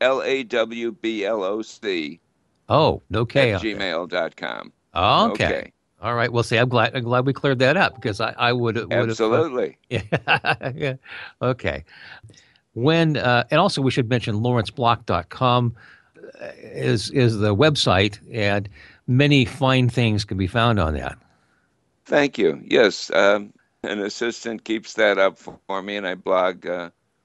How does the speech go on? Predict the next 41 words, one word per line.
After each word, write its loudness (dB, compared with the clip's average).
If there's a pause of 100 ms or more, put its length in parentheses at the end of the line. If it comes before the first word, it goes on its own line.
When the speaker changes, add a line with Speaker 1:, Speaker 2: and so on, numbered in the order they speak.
Speaker 1:
with, -8
um, -4 (380)
not -10 (180)
great 2
frequency, -8
but -6
as -10
often -2
as -12
I -4
can -12
get -6
to -12
it. -18 (320)
Speaker 2:
Yeah. -4 (440)
What, 4
what 2
kind 2
of 2
topic, -2
what's 0
interesting -2
you 0
now? 2
What 0
do 0
you, 2
what -4
do 0
you, 4
what 2
do 4
you 4
find 2
yourself 2 (320)
being 2
intrigued -2
by 0
in -2
the -4
world? -6